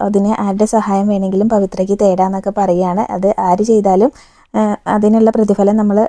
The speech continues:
അവൾക്ക്, അവർക്ക് കൊടുത്തു, കൊടുക്കുകയും ചെയ്യും എന്നൊക്കെ പറയുന്നുണ്ട് കേട്ടോ. അപ്പോഴാണ് പവിത്രയ്ക്കൊരു സമാധാനമാവുന്നത്. പിന്നീട് പവിത്ര ആണെങ്കിൽ അവിടുന്ന് പോകുന്ന സമയത്ത് ആദർശ് ഇങ്ങനെ മനസ്സിൽ ചിന്തിക്കുന്നുണ്ടായിരുന്നു, "പവിത്ര ഇത്രയ്ക്ക് നന്നായിട്ട് വരയ്ക്കില്ല എന്ന് ഞാൻ ചിന്തിച്ചിട്ടുണ്ടായിരുന്നു." അപ്പോൾ ശ്രേയയാണ് ഇതിൻ്റെ പിന്നിൽ എന്നുള്ള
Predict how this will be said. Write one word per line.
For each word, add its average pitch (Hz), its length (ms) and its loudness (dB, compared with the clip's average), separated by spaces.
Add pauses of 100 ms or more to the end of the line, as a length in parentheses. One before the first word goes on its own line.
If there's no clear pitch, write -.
അവൾക്ക്, 208 460 -2
അവർക്ക് 208 260 0
കൊടുത്തു, 202 340 2 (320)
കൊടുക്കുകയും 208 400 2
ചെയ്യും 214 220 2
എന്നൊക്കെ 202 280 0
പറയുന്നുണ്ട് 185 420 0
കേട്ടോ. 180 140 -2
അപ്പോഴാണ് 180 400 -2
പവിത്രയ്ക്കൊരു 208 560 0
സമാധാനമാവുന്നത്. 190 920 0 (420)
പിന്നീട് 208 300 4
പവിത്ര 226 380 0
ആണെങ്കിൽ 208 340 2
അവിടുന്ന് 214 320 2
പോകുന്ന 202 280 0
സമയത്ത് 208 360 -2
ആദർശ് 196 360 -2
ഇങ്ങനെ 202 180 0
മനസ്സിൽ 202 360 -2
ചിന്തിക്കുന്നുണ്ടായിരുന്നു, 190 840 0
"പവിത്ര 202 400 -2
ഇത്രയ്ക്ക് 196 440 -4
നന്നായിട്ട് 190 420 -4
വരയ്ക്കില്ല 196 500 -2
എന്ന് 202 140 -2 (420)
ഞാൻ 220 180 2
ചിന്തിച്ചിട്ടുണ്ടായിരുന്നു." 196 1000 0
അപ്പോൾ 202 160 -6
ശ്രേയയാണ് 202 560 0
ഇതിൻ്റെ 202 260 -2
പിന്നിൽ 196 340 0
എന്നുള്ള 196 280 0